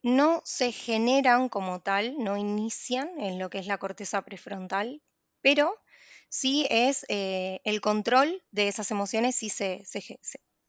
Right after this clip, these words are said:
eh, de alguna manera ubica en esta zona, em, porque de alguna manera justifica el hecho de que se observa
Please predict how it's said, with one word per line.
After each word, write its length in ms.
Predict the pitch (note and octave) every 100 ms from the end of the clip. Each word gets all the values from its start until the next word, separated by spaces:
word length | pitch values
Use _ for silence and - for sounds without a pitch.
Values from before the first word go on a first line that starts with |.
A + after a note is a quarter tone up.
| _
eh, 280 | - F#3+ - - _ -
de 80 |
alguna 240 | G3 G3+ G3+
manera 240 | G3+ G#3
ubica 560 | G3 G#3+ G#3 A3+ A3+ C4
en 80 | F#3
esta 240 | - F#3
zona, 440 | - G3+ A3 D4 - - - - - - - _ _ -
em, 920 | A3 A3 G#3 G3+ G3 F#3+ F#3 F#3 G3+ _ _ _ _ _ - - -
porque 240 | G3 A3+
de 60 | A3
alguna 260 | A3 B3
manera 280 | C4 B3 C4
justifica 920 | B3+ A3+ - G#3+ - B3+ - B3 C#4+ -
el 160 | G#3+ A3+
hecho 280 | B3 - C4
de 100 | B3
que 140 | A#3+
se 160 | - G#3+
observa 580 | - C4+ C#4 C#4 D#4+